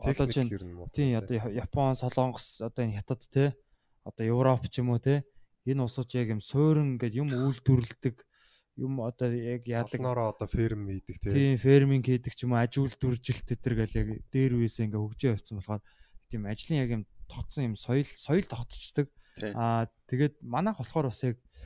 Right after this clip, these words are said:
Speaker 2: Манайх нэг нийлж хийж байгаа ажил болохоор тийм малаа хариулах, ан хийхтэй,
Speaker 1: Тийм,
Speaker 2: дайрах ч юм
Speaker 1: нэг
Speaker 2: уу, тийм
Speaker 1: тиймэрхүү
Speaker 2: юм болт
Speaker 1: тэр,
Speaker 2: байсан.
Speaker 1: тэгээд яг сүүлийн нэг яг өнгөрсөн зуунд бол ингээд аж үйлдвэр
Speaker 3: Ер нь дандаа чадахгүй мэй гэдэг байгаа байхгүй юу?
Speaker 1: Тийм, тэгэж явж исэн. Тэгээд, аа, одоо хүртэл тэгэл нөгөө яг нэг ажил хийж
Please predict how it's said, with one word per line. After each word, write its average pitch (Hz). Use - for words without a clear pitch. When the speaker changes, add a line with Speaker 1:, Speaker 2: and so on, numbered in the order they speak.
Speaker 2:
Манайх 160
нэг 143
нийлж 151
хийж 117
байгаа 104
ажил -
болохоор -
тийм 92
малаа 101
хариулах, 92
ан 110
хийхтэй, -
Speaker 1:
Тийм, 170
Speaker 2:
дайрах 165
ч 147
юм 131
Speaker 1:
нэг 120
Speaker 2:
уу, 120
тийм 170
Speaker 1:
тиймэрхүү 139
Speaker 2:
юм 135
болт 127
Speaker 1:
тэр, 139
Speaker 2:
байсан. 143
Speaker 1:
тэгээд 147
яг 135
сүүлийн 156
нэг 127
яг 131
өнгөрсөн 127
зуунд 123
бол 104
ингээд 101
аж -
үйлдвэр 104
Speaker 3:
Ер 175
нь 175
дандаа 165
чадахгүй -
мэй 135
гэдэг -
байгаа 95
байхгүй 151
юу? -
Speaker 1:
Тийм, 139
тэгэж 139
явж 123
исэн. 127
Тэгээд, 135
аа, 113
одоо 151
хүртэл -
тэгэл 135
нөгөө 120
яг 127
нэг 123
ажил 110
хийж 143